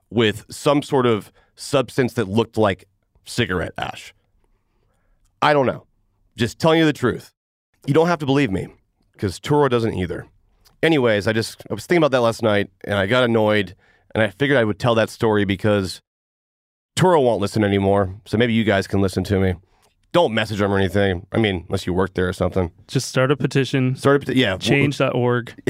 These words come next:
Speaker 1: <laughs> Yeah, this is a big deal, guys. Yeah, so preparing for Alaska, it's gonna be freezing cold.
Speaker 2: Did you get your booties?
Speaker 1: <sighs> My booties.
Speaker 2: Your booty, your snow booties.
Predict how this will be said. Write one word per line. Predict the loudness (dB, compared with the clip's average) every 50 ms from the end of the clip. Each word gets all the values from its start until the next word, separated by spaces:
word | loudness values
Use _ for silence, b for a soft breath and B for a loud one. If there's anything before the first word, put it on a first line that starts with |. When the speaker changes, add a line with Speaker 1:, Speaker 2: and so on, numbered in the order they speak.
| -2 0 0
Speaker 1:
<laughs> | -2 -2 0 0
Yeah, | 0 0 0 0 -2
this | -4 -4 -4 -2
is | -2
a | -4 -2
big | 0 0 0 0
deal, | 2 0 0 0
guys. | -2 -6 -8 -10 -10 -14 -18 _ _ _ _ _ _ _ _ _ _ _ _ -2
Yeah, | -2 -2 -2 -2
so | -2 0 2 2 2 0 -4 b b b b b b b b b b b
preparing | -2 -2 2 2 4 4 4 2
for | 2 2
Alaska, | 2 4 4 4 2 2 0 0 0 2 2 0 0 -6 -14 _ _ _ _ _ -4
it's | -4 -2 -2
gonna | 0 0 0
be | 0
freezing | 0 0 0 0 0 2 0 0
cold. | 0 0 2 2 2 2 0 -2 -6 -14 _ _ -10
Speaker 2:
Did | -6 -4 -4 -2
you | -2 -2
get | -2 0
your | -2 -2
booties? | -2 0 0 0 0 -2 -4 -6 -14 b b b b b b b b
Speaker 1:
<sighs> | -20 -20 -18 -18 -18 -14 -10 -8
My | -8 -6
booties. | -2 0 0 0 0 0 -2 -4 -8 -10 -12 -6 -4
Speaker 2:
Your | -2 -2
booty, | 0 2 0 2 2 0 0
your | -2 -2
snow | -4 -2 0 0 2 2
booties. | 2 2 2 2 2 0 -2 -2 -6